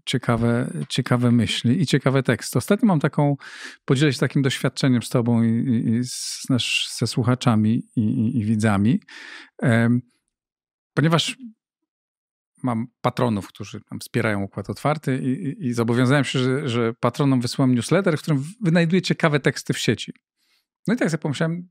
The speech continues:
no dobrze, to spróbuję poszukać tych tekstów w różnych miejscach. I to jest niesamowite. Ja co tydzień wynajmuję około tam dziesięć do kilkunastu tekstów, które są i z Wyborczej, e,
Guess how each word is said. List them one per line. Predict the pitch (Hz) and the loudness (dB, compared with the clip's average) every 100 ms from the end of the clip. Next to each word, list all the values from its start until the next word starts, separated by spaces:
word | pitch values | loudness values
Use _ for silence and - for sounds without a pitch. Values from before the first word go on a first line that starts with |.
| - | -8
no | 170 | -4
dobrze, | 170 107 | -4 -4
to | 104 | -4
spróbuję | 120 - 147 139 156 | -6 -2 0 2 2
poszukać | 147 - 147 | 0 -2 -2
tych | - | -2
tekstów | - 151 - 147 | -2 -4 -2 0
w | |
różnych | 156 143 175 | 2 2 2
miejscach. | 190 110 - 123 - - - - | 4 2 0 -10 -10 -20 -20 -10
I | - | -2
to | |
jest | 165 | 2
niesamowite. | 147 127 208 240 160 107 107 | 2 2 2 4 2 0 -2
Ja | 127 | 0
co | 160 | -2
tydzień | - 135 120 135 | 0 2 4 2
wynajmuję | 131 131 143 | 2 2 0
około | 139 120 113 | 0 0 0
tam | 107 | 0
dziesięć | 104 120 131 | 0 0 0
do | 113 104 | 0 -4
kilkunastu | - 135 127 123 131 - | -4 -2 2 2 0 -4
tekstów, | 120 104 - - | -4 -4 -6 -12
które | - 160 | -4 -4
są | - 131 131 - - - - _ _ _ _ - | 0 0 0 -6 -20 -20 -20 _ _ _ _ -4
i | 170 | -2
z | 165 | 0
Wyborczej, | 151 131 110 - 113 127 240 _ _ _ 139 | 0 0 0 0 -2 0 -4 _ _ _ 0
e, | 123 | 0